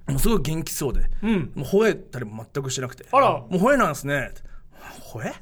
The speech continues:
Speaker 1: 吠えねえよ、そんなの。
Speaker 2: <laughs> あら、すっかり元気に。
Speaker 1: ねえ、すっかり元気に。あ、よかったなと思って。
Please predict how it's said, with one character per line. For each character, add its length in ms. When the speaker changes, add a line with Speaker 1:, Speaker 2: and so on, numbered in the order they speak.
Speaker 1:
吠 160
え 60
ね 120
え 40
よ、 80
そ 120
ん 60
な 140
の。 80
Speaker 2:
<laughs> 640
あ 60
ら、 260
す 120
っ 20
か 160
り 80
元 160
気 60
に。 260
Speaker 1:
ね 140
え、 40
す 140
っ 40
か 100
り 80
元 140
気 80
に。 60
あ、 40
よ 220
か 100
っ 40
た 120
な 140
と 100
思 80
っ 40
て。 160